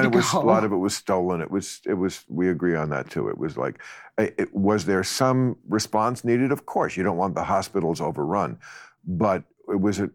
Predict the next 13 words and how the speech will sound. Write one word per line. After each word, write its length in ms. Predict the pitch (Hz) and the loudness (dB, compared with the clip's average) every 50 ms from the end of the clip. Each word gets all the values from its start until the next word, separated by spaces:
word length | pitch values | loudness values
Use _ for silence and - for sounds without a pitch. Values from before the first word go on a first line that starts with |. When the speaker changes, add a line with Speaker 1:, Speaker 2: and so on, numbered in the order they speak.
| - 98 | -4 -6
Speaker 1:
just 240 | 107 - 120 - - | -4 -4 -4 -2 -2
a 20 | 113 | 0
massive 540 | 104 104 107 110 104 107 113 110 - 110 - | 0 2 2 2 2 2 0 0 -2 -2 -2
overreaction, 760 | - 92 95 80 90 87 87 85 78 73 78 - - 117 - | 0 0 0 2 2 2 2 2 2 0 -2 -2 -4 -4 -2
and 200 | - 104 110 101 | 0 0 2 2
that 320 | 104 107 117 120 - - - | 4 4 2 2 -2 -4 -4
did 220 | - 101 98 - | -2 -2 -2 -2
cause 260 | - - 95 92 92 | -2 0 0 0 0
some 200 | - - 90 87 | 0 -2 -2 0
of 80 | 85 80 | 0 2
the 80 | 92 90 | 2 2
inflation. 720 | 87 92 82 - - 76 76 76 73 - 95 104 107 104 - - - - - - - - _ - | 0 0 -2 -2 -2 0 0 0 -2 -2 -2 -2 -2 -4 -8 -14 -20 -20 -20 -20 -20 -10 _ 0
But 240 | 120 117 113 113 | 2 2 2 2